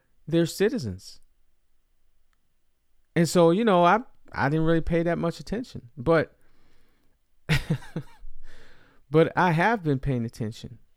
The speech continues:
for the last couple of years. And, um, I'm worried. I am really worried.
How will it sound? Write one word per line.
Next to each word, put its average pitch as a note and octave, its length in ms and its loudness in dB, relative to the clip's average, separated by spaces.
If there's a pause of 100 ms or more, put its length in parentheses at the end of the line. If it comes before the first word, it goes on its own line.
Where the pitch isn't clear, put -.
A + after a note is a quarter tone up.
(140)
for C#3+ 180 0
the B2 120 -2
last B2+ 300 -2
couple A#2 260 -6
of G2+ 60 -8
years. B2+ 460 -10 (1300)
And, D3 400 2
um, C#3+ 500 0 (1300)
I'm D#3 220 0
worried. B2+ 520 -4 (1300)
I D#3+ 160 4
am D3+ 260 2
really C3+ 360 0
worried. C#3+ 480 -6